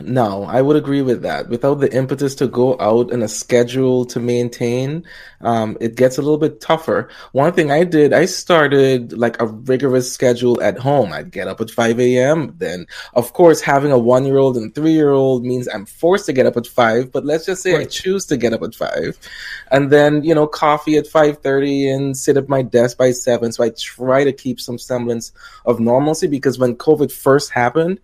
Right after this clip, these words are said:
Speaker 1: I recognized that I was all over the place. I was way, you know, in, in bed by, or only getting out of bed,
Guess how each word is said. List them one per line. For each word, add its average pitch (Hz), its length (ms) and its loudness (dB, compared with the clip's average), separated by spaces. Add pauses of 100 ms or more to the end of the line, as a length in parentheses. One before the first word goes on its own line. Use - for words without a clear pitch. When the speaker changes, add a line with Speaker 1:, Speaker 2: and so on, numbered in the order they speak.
(480)
Speaker 1:
I 123 80 6
recognized 120 880 2
that 117 140 -2
I 123 140 4
was 117 200 0
all 110 320 0
over 110 140 -2
the 113 120 -4
place. 104 320 -6
I 92 40 -8
was 98 120 -10
way, 113 260 0
you 127 160 -6
know, 101 240 -4 (140)
in, 113 240 -6 (160)
in 107 240 -8
bed 120 320 0
by, 95 420 -6
or - 300 -6 (400)
only 156 260 2
getting 123 220 2
out 117 100 0
of 113 100 0
bed, 113 360 -4